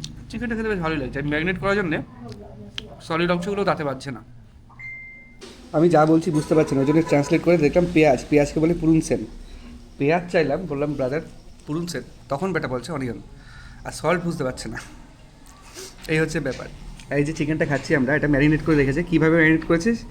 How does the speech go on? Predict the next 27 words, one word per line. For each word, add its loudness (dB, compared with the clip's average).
সেটা 2
শুনলাম, 2
কোনো 2
মতে 0
মানে 2
আস-, -6
আকার 0
ইঙ্গিতে -2
বোঝা -2
গেল। -2
বাড়ি -2
থেকে, -4
মানে -2
বাজার -2
থেকে -4
আমরা -4
যে -2
ফ্রেশ -2
মাংস -2
কিনে -2
নিয়ে 0
খাই, -2
ফ্রেশ -4
মাংস -4
কিনে -4
নিয়ে -2
এরা -4